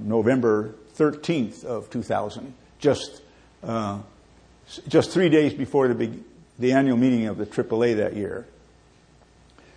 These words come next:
So, but I'd had the book for a half a year, and when I got it, I thought, "Well, I'm gonna, I've gotta read through this thing." Well, I started reading through this, I think it was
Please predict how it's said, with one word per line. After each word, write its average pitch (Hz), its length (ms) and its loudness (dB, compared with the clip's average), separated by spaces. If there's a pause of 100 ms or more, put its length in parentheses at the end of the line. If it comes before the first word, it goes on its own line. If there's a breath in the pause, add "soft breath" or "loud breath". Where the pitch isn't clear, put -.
(140)
So, - 160 0
but 147 200 8
I'd 233 160 4
had 143 180 -2
the 135 60 -10
book 151 200 -6
for 139 120 -6
a 123 40 -2
half 135 260 -2
a 127 40 -6
year, 208 160 0
and 147 100 -2
when 120 120 -2
I 113 100 -4
got 208 280 4
it, 143 100 -4
I 139 120 -4
thought, 131 160 -8
"Well, 139 140 -4
I'm 170 160 -2
gonna, 127 320 -4
I've 135 180 -4
gotta 120 180 -4
read 123 280 -4
through 147 220 0
this 117 160 -2
thing." 107 260 -8
Well, 160 380 4
I 156 80 0
started 220 320 -2
reading 208 280 -4
through 190 220 -4
this, 165 260 -2
I 127 120 -2
think 170 180 -4
it - 40 -2
was 139 280 -4